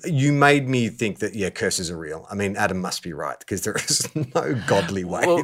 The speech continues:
Speaker 1: that this could happen.
Speaker 2: no, that's right. That, uh, that's right. Look, I, I mean, when you t-, you're dealing with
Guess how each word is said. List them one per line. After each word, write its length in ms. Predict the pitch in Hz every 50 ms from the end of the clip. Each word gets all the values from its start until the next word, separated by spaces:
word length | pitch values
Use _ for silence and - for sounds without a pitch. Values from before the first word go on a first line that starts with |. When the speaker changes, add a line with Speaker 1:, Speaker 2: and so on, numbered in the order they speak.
| - -
Speaker 1:
that 120 | 190 -
this 200 | - - - -
could 180 | - 156 131 -
happen. 320 | - 107 123 131 - 160
Speaker 2:
no, 200 | 170 185 165 160
that's 300 | 143 160 151 135 - -
right. 300 | 135 127 120 120 120 117
That, 220 | 131 131 131 - -
uh, 120 | - 139 135
that's 240 | 127 127 120 104
right. 100 | 123 110
Look, 160 | 156 151 - -
I, 180 | 143 143 104 95
I 80 | 127 131
mean, 300 | 127 127 127 120 113 -
when 500 | - 110 123 123 131 127 120 113 113 104 -
you 120 | 113 117 101
t-, 120 | - - - -
you're 240 | - 113 113 113 98
dealing 320 | 90 113 107 104 101 101
with 320 | 98 95 90 - - -